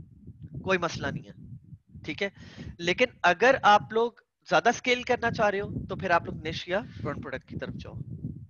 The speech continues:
फिर एक स्ट्रेटजी होती है हमारी जिसमें हम लोग general store बनाते हैं। General store पे हम लोग गौर से सुनिएगा, फिर बता रहा हूँ,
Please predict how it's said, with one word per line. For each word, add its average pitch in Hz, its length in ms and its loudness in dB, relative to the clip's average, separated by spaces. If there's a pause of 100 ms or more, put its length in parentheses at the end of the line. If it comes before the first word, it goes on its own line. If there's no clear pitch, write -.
(1080)
फिर 214 100 8
एक 240 120 6
स्ट्रेटजी 214 460 0
होती 233 220 -2
है 233 60 4
हमारी 196 280 2
जिसमें 220 340 -6
हम 202 140 -4
लोग 220 120 -6 (220)
general 175 220 -2
store 226 260 -6
बनाते 196 340 -2
हैं। 262 100 -10 (180)
General 165 200 -6
store 208 240 -6
पे 220 160 -4
हम 185 200 -2
लोग 208 200 -10 (460)
गौर 220 260 8
से 285 100 -4
सुनिएगा, 233 380 -2
फिर 233 180 0
बता 156 260 2
रहा 120 60 -4
हूँ, - 360 -16